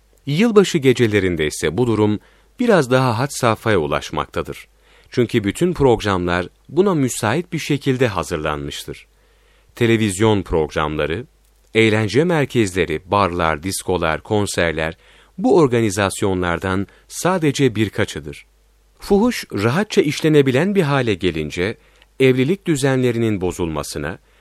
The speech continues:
eşlerin birbirlerinden nefret etmesine ve birbirlerinden ayrılmasına sebebiyet verdi. Ortam da buna uygun olunca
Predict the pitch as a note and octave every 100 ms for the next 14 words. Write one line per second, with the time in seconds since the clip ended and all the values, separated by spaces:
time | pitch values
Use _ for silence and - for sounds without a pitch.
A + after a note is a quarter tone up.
0 | _ - C#3 - D3+ D3+ F#3 D#3 C#3 C#3
1 | C3 B2+ A#2+ A#2+ A2+ F#2 F2 - D3 C3+
2 | - A2 - G#2+ A#2+ - _ _ - A2
3 | G2 G#2+ G2 G2+ G2+ G2 F#2+ G2 F#2+ F#2+
4 | - A2+ C3 B2 A#2+ - A#2 A2 - G#2+
5 | G#2 F#2 F2+ - - D2 - - - _
6 | _ _ _ _ _ - E3 E3+ A3 G#3+
7 | E3+ D3+ D3 C3+ C3 C3+ G2 D2+ D2+ F2+
8 | G#2